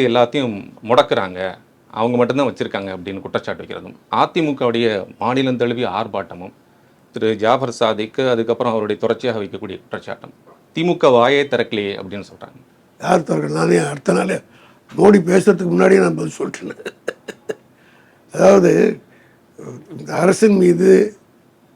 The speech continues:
Speaker 2: இந்த இரண்டாண்டு காலத்தில், மூன்றாண்டு காலத்தில் செய்திருக்கிற சாதனைகளை விமர்சிப்பதற்கு அவங்களால ஒண்ணும் முடியல. அதனால வந்து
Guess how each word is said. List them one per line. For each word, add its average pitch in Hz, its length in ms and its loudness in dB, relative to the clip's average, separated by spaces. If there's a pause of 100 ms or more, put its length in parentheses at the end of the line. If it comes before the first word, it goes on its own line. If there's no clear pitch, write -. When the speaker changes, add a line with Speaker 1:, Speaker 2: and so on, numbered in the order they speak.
(1160)
Speaker 2:
இந்த 165 120 -4
இரண்டாண்டு 170 460 2
காலத்தில், 175 440 2
மூன்றாண்டு 160 380 -2
காலத்தில் 160 360 -2
செய்திருக்கிற 165 460 -2
சாதனைகளை 160 600 -2 (960)
விமர்சிப்பதற்கு 175 680 2
அவங்களால 156 360 2
ஒண்ணும் 156 220 -4
முடியல. 143 280 -8 (1600)
அதனால 196 500 6
வந்து 190 240 4